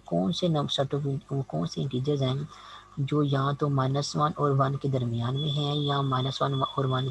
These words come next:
के equal हैं। तो अगर हम ढूंढना चाहें या देखना चाहें तो माइनस वन और वन ये है और माइनस वन वन के दरमियान जो number आ रहा है वो है ज़ीरो।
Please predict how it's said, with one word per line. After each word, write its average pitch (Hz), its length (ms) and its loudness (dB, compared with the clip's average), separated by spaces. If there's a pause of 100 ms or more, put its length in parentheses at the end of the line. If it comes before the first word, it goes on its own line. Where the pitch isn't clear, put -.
के 139 160 2 (320)
equal 127 340 0
हैं। 110 140 -6 (480)
तो 147 60 -2
अगर 143 100 0
हम 143 140 -2 (300)
ढूंढना 135 340 2
चाहें 151 240 0
या 151 100 0
देखना 139 340 0
चाहें 147 300 -2 (580)
तो 147 80 4
माइनस 135 600 0
वन 147 320 0
और 139 100 2
वन 127 260 2
ये 131 220 0
है 156 240 0 (1200)
और 143 80 4
माइनस 131 400 0
वन 147 100 -2
वन 143 160 0
के 143 100 -4
दरमियान 135 340 0
जो 135 80 2
number 127 280 2
आ 135 120 8
रहा 135 100 6
है 135 60 6
वो 135 180 2
है 131 220 2 (200)
ज़ीरो। 117 400 -4